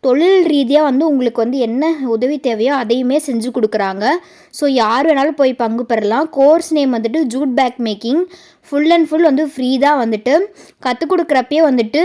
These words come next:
டீட்டெயிலா வந்து பிராக்டிக்கலாவும் கத்துக் கொடுத்துருவாங்க. தொழில் ரீதியா என்னென்ன சிக்கல் வரும் அதையுமே சொல்லி கொடுப்பாங்க. சென்ட்ரல் கவர்மெண்ட்டோட இன்வால்வ்மெண்ட் இருக்கனால அவங்களோட லோகோ வந்து கொடுத்துருக்கேன். கோர்ஸ் வந்து எப்ப ஆரம்பிக்குதுன்னா,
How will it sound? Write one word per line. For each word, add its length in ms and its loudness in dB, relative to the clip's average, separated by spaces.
டீட்டெயிலா 460 2
வந்து 280 0
பிராக்டிக்கலாவும் 720 -2
கத்துக் 240 -4
கொடுத்துருவாங்க. 520 -2
தொழில் 380 0
ரீதியா 340 2
என்னென்ன 300 -2
சிக்கல் 400 -4
வரும் 200 -2
அதையுமே 400 -2
சொல்லி 280 -6
கொடுப்பாங்க. 460 -4
சென்ட்ரல் 420 -2
கவர்மெண்ட்டோட 500 2
இன்வால்வ்மெண்ட் 480 2
இருக்கனால 340 -2
அவங்களோட 360 0
லோகோ 360 4
வந்து 220 0
கொடுத்துருக்கேன். 640 -2
கோர்ஸ் 380 2
வந்து 220 -2
எப்ப 400 -2
ஆரம்பிக்குதுன்னா, 680 -2